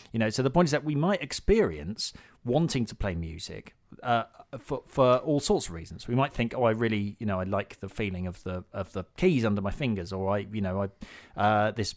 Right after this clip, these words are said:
makes me feel happy," or "I get, I feel better when I exercise to this particular type of music." But that doesn't,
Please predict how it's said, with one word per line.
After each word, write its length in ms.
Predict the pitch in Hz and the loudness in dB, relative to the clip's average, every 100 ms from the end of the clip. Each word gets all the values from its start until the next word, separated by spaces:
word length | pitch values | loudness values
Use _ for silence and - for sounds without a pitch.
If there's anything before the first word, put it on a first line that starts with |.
| - | -8
makes 340 | 107 110 107 | -2 -2 -2
me 60 | 101 | -4
feel 160 | 110 104 | -4 -2
happy," 240 | 131 110 | 0 0
or 160 | 92 98 | 2 0
"I 40 | |
get, 220 | 110 - | -2 -4
I 60 | 95 | -6
feel 240 | - 110 | -2 0
better 200 | 98 101 | 2 0
when 140 | 101 101 | 0 2
I 120 | 110 | 2
exercise 500 | 123 - - 90 82 | 0 -8 -6 -6 -6
to 120 | - | -10
this 140 | - | -10
particular 340 | - - - 90 | -10 -12 -12 -8
type 220 | - - | -8 -8
of 80 | - | -8
music." 460 | 87 87 - - - - - - - _ | -10 -10 -12 -16 -20 -20 -20 -20 -20 _
But 280 | 120 117 - | 0 0 0
that 220 | 131 - | -2 0
doesn't, 360 | 135 117 127 | 2 2 0